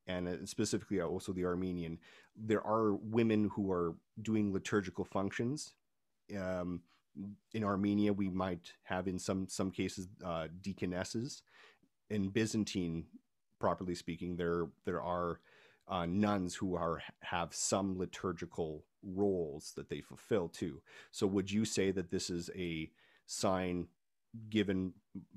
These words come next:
Pope Francis's recent motu proprio, that that's a direction that you see the liturgy going, is to opening up those, those sorts of, um, liturgical practices?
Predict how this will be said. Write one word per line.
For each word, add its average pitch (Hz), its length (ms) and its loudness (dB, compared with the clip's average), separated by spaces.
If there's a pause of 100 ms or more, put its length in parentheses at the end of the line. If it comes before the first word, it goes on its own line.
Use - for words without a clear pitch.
Pope 92 160 -2
Francis's 87 560 -4
recent 87 340 -4
motu 80 240 -4
proprio, 95 680 2 (300)
that 90 160 -4
that's 87 380 -2 (240)
a 101 80 -4
direction 87 600 -2
that 82 200 -6
you 85 80 -4
see 85 300 -6
the 80 200 -4
liturgy 80 500 -6
going, 92 480 -6 (160)
is 92 220 -12
to 80 280 -6 (280)
opening 87 420 -2
up 80 160 -6
those, 76 380 -8 (120)
those 87 220 -6
sorts 82 300 -6
of, 73 160 -12 (640)
um, 76 340 -10 (720)
liturgical 92 500 -4
practices? - 600 -14